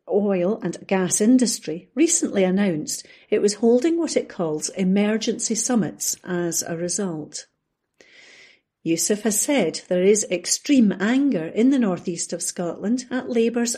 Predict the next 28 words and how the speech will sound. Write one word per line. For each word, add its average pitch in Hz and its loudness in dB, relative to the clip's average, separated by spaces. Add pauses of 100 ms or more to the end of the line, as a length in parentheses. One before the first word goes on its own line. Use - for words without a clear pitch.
aggressive 180 -4
plans. 170 -8 (1300)
Joined 381 4
by 262 2
S 214 0
N 196 0
P 190 -2
Westminster 233 -2
leader 185 -4
Stephen 226 -2
Flynn, 175 -4 (360)
the 185 4
M 202 6
P 202 0
for 220 -8
Aberdeen 175 -4
South, 196 -2 (420)
he 220 -2
said 240 2
Aberdeen 233 0
has 208 -4
bankrolled 196 0
successive 277 -2
Westminster 208 -2
governments, 185 -4
Labour 226 2
and 233 0
Tory, 165 -2